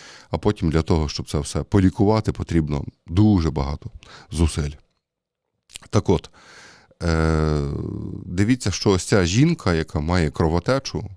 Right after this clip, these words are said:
торкається до заповіді, і її проблема стає вирішеною. Хай Господь Бог дасть нам добре серце, щоб ми могли, е, бачити небезпеки і їх попереджати. А якщо ми бачимо якийсь гріх,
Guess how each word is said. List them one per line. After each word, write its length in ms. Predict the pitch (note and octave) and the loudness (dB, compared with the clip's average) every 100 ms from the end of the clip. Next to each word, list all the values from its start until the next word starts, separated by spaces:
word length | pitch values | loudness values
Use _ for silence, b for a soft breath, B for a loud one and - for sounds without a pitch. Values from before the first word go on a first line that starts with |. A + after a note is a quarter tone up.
| - | -4
торкається 560 | F#2+ - G2 D#2 - | -4 0 2 2 -2
до 120 | D2+ D#2+ | -2 0
заповіді, 640 | A#2 A#2+ G#2+ G2+ F#2 F2 b b - | -2 -2 -4 -4 -4 -8 b b -6
і 80 | G2 | -2
її 160 | F#2 | -2
проблема 480 | F2+ E2+ F2 G2 F2+ | -2 0 2 2 0
стає 300 | - E2+ D#2+ | -2 0 0
вирішеною. 600 | D2+ D#2+ C2+ - - E2+ - B B B B B B B B _ - - - | 2 0 0 -8 -10 -10 -14 B B B B B B B B _ -12 -10 -8
Хай 220 | - G#2+ | 0 0
Господь 360 | E2+ - G2 D2+ | 0 0 -2 2
Бог 460 | E2 E2 - - | 0 0 -4 -8
дасть 340 | - E2 - - | -2 0 0 -4
нам 260 | D2 C#2+ D2+ | -4 -4 0
добре 280 | F#2 E2+ D#2+ | 2 2 0
серце, 380 | F2 C#2+ - | -2 -6 -6
щоб 200 | - - - | -10 -10 -4
ми 80 | D2+ | -4
могли, 480 | C#2+ C#2+ D2 C#2 - B B B B - - | -2 -2 -2 -2 -6 B B B B -16 -8
е, 380 | D2 D2 D2 D2 D#2+ | -4 -4 -4 -6 -8
бачити 580 | D#2 G2+ A#2+ G#2+ - D#2+ | -2 0 2 -2 0 2
небезпеки 920 | F#2+ A#2 A2 - G2+ G2+ - E2+ - | 4 4 0 0 0 0 -2 -4 -2
і 120 | D#2 | -2
їх 160 | D2+ - | -2 -4
попереджати. 800 | E2 E2 D2 C2 D2 C2 - - | -6 -2 -2 -2 -2 -4 -8 -10
А 40 | D2 | -8
якщо 320 | D2+ - F2 | -8 -6 -6
ми 120 | D#2+ | -4
бачимо 380 | C#2+ D2 - C#2+ | -2 -4 -4 -8
якийсь 280 | C#2+ - C#2+ | -8 -10 -6
гріх, 360 | E2 G#2 - | -4 -4 -6